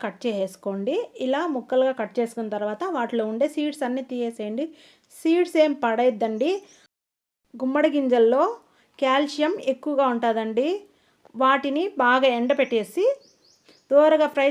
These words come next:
చేసుకున్నారంటే తినేదానికి చాలా టేస్ట్గా ఉంటుంది. ఇలా ముక్కలుగా కట్ చేసుకున్న తర్వాత లోపల ఉండే ఆ గింజల పార్ట్ ఉంటుంది కదండి, అదంతా తీసేసేయండి. తర్వాత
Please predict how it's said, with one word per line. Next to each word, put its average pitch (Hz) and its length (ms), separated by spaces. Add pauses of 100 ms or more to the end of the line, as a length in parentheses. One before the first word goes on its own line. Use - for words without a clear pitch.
చేసుకున్నారంటే 247 720 (120)
తినేదానికి 262 580 (140)
చాలా 233 280 (120)
టేస్ట్గా 226 500
ఉంటుంది. 202 360 (500)
ఇలా 330 160 (120)
ముక్కలుగా 311 380 (100)
కట్ 247 180
చేసుకున్న 240 420
తర్వాత 214 340 (1000)
లోపల 339 300 (100)
ఉండే 269 180 (300)
ఆ - 20 (800)
గింజల 294 280 (120)
పార్ట్ 240 260
ఉంటుంది 233 280
కదండి, 247 300 (160)
అదంతా 220 360
తీసేసేయండి. 233 580 (140)
తర్వాత 240 300